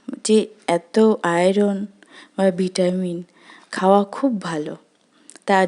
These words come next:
জন্য নিয়েছি পাকা কলার থোড়।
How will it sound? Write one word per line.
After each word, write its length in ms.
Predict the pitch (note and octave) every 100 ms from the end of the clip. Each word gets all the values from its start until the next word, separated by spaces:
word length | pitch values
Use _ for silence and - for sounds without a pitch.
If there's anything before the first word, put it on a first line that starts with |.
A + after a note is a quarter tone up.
| F3
জন্য 280 | G3+ A3 A3+
নিয়েছি 600 | A#3 G#3 G3+ A3 - G3+ F#3 G3+ _ _ -
পাকা 340 | F3 - G3
কলার 480 | G3 G3 E3+ E3 F3+ F#3+ _ _ _ _ _ _ _ - - -
থোড়। 360 | - G3+ E3+